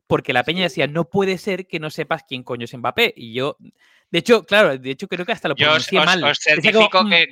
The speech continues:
Speaker 1: Mbappé",
Speaker 3: David
Speaker 1: o
Speaker 3: vive,
Speaker 1: el
Speaker 3: David vive en una dimensión donde, donde intersecta con algunas cosas humanas, pero el resto no, no.
Speaker 2: O sea,
Speaker 3: Su
Speaker 2: está
Speaker 3: reino no es
Speaker 2: guay,
Speaker 3: de este mundo.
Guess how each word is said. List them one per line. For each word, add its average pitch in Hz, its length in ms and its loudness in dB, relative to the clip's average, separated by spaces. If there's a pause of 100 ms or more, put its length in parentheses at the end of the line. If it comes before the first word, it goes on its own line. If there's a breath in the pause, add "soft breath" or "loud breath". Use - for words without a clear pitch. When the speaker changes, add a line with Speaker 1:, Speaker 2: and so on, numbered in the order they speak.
(160)
Speaker 1:
Mbappé", 190 440 2
Speaker 3:
David 156 260 2
Speaker 1:
o 143 40 -4
Speaker 3:
vive, 180 380 4
Speaker 1:
el 156 180 -10
Speaker 3:
David 151 320 0
vive 180 260 -2
en 175 60 -2
una 170 160 -4
dimensión 160 800 -6
donde, 127 520 -8
donde 120 600 -10
intersecta 127 800 -8
con 135 360 -10
algunas 131 320 -10
cosas 135 300 -14
humanas, 139 480 -8
pero 120 160 -12
el 113 140 -12
resto 151 680 -12
no, 117 640 -16
no. - 280 -20
Speaker 2:
O - 60 -12
sea, 190 100 -2
Speaker 3:
Su - 80 -8
Speaker 2:
está - 120 0
Speaker 3:
reino - 160 4
no - 60 4
es 214 60 2
Speaker 2:
guay, 180 160 4
Speaker 3:
de 156 40 -4
este 147 180 -10
mundo. 120 280 -14